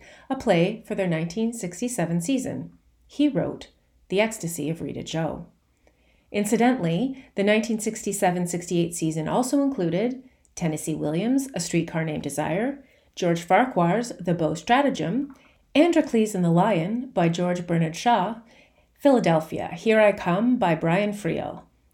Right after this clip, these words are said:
There was only one other Canadian play on the bill, Listen to the Wind by James Rainey.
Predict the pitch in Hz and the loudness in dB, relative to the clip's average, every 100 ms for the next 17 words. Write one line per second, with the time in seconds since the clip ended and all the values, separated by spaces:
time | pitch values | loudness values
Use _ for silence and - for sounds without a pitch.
0 | _ 247 254 285 285 294 285 208 202 208 | _ 0 2 4 4 4 2 4 2 2
1 | 180 185 175 170 160 160 165 160 156 160 | 0 -2 0 0 0 -4 -2 -4 -2 -4
2 | 143 151 - - _ _ _ _ 180 175 | -4 -6 -8 -14 _ _ _ _ -4 -2
3 | 214 240 196 165 - - _ _ - 160 | -4 -2 -2 -4 -6 -14 _ _ -4 -4
4 | 151 147 175 165 139 123 170 | -4 -6 -6 -6 -8 -10 -12